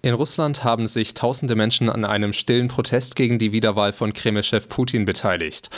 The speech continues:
So haben sich etwa in Moskau und Sankt Petersburg lange Schlangen vor Wahllokalen gebildet. Damit wollten die Menschen ihre Ablehnung gegen Putin zeigen.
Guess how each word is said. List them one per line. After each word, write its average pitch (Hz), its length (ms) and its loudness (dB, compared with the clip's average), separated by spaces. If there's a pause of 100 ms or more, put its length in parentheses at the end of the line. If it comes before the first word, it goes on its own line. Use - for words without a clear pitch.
(280)
So 95 320 2
haben 95 180 0
sich 101 220 -4
etwa 107 280 0
in 98 140 -2
Moskau 120 380 0
und 110 220 -2
Sankt 101 280 -2
Petersburg 131 680 0
lange 127 320 -2
Schlangen 107 460 0
vor 117 240 0
Wahllokalen 107 600 0
gebildet. 85 580 -2 (320)
Damit 95 400 -2
wollten 131 280 2
die 120 80 2
Menschen 113 400 2
ihre 127 300 0
Ablehnung 92 480 0
gegen 90 260 -2
Putin 92 380 -2
zeigen. 82 480 -2